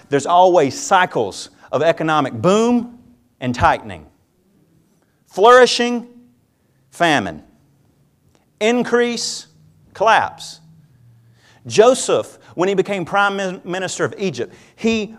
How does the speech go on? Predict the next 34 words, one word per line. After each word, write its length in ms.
had 480
an 160
interpretation 800
of 220
the 80
dream 440
that 160
Pharaoh 380
received. 640
And 200
he, 400
he 160
showed 400
us 100
a 60
very 340
important 500
principle. 520
Pastor 280
was 100
talking 240
about 260
how 200
if 80
we 120
obey 300
the 100
commands 380
of 60
God, 260
we'll 160
flourish, 500
we'll 120
prosper. 580